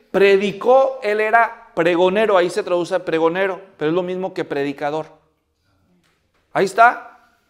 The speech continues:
kerix, predicador. El predicador, el kerix, era el delegado de un rey para comunicarle a la gente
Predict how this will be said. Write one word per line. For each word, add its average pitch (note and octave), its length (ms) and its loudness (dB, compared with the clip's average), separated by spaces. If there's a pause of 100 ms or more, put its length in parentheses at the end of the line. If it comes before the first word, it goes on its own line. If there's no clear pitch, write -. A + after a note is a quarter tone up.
(480)
kerix, C#3+ 440 -4
predicador. E3 680 -2 (1040)
El F3 180 -2
predicador, C4+ 640 2
el A3+ 160 -2
kerix, C4 640 -2
era A3+ 400 0
el B3 480 -4 (320)
delegado F#3 800 0
de B3+ 100 -8
un B3+ 160 -6
rey E3+ 680 -4 (360)
para G3 280 4
comunicarle A3 960 2
a G3 140 0
la G3 140 2
gente A3 580 -2